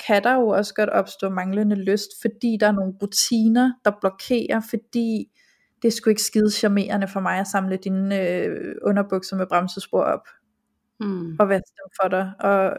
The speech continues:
Speaker 1: og sådan, altså, der kan være de her forskellige rutiner i hverdagsbilledet, hvor man måske også tænker sådan, "Det, du er jo ikke sexet for mig, når jeg bare kigger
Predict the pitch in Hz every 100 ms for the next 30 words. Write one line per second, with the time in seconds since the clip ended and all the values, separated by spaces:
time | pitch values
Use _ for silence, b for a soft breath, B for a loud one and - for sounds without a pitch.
0 | - 196 - 196 185 185 b b b b
1 | b b b b - 208 - 202 214 233
2 | 208 214 214 214 220 202 208 - 214 208
3 | 208 - - 226 226 233 208 196 208 220
4 | - 208 196 185 190 196 190 202 196 196
5 | 202 - 208 208 - 214 214 208 208 202
6 | 190 - _ _ - 226 208 208 - 226
7 | 226 240 240 - 240 240 254 233 214 208
8 | 226 220 202 208 214 208 - 226